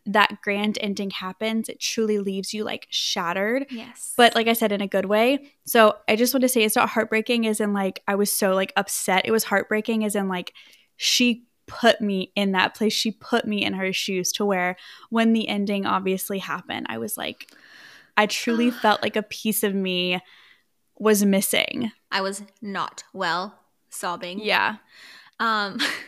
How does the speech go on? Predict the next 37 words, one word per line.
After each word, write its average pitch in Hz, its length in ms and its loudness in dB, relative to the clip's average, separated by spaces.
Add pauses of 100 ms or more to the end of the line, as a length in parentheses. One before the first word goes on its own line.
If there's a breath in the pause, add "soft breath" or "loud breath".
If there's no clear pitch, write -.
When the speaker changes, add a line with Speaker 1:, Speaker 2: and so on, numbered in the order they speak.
Speaker 2:
<laughs> - 400 -14
can 254 100 -4
I 233 100 2
just 262 140 -6
quickly 359 320 -4
say, 240 580 -2 (220)
like, 226 180 0
from 254 320 0
the 254 80 -4
f-, - 180 -14
very 226 360 0
beginning 233 300 -2
of 220 80 -6
the 226 80 -6
story, 214 260 -2
I 202 60 0
was 202 100 -4
like, 196 180 -6
"This 262 420 -4
is 330 280 -4
You've 233 280 -4
Got 214 200 0
Mail." 196 420 -4
Like, - 180 2
Speaker 1:
Hundred 262 440 6
percent. 247 720 4
Speaker 2:
the 240 60 -8
similarities, 262 1000 0
the 254 180 0
premise, 254 600 0
basically, 220 720 0 (600 loud breath)
is 311 200 2
that 330 300 4
Tom 269 300 2
Hanks, 269 460 -2
like, 240 300 0
knows 226 580 0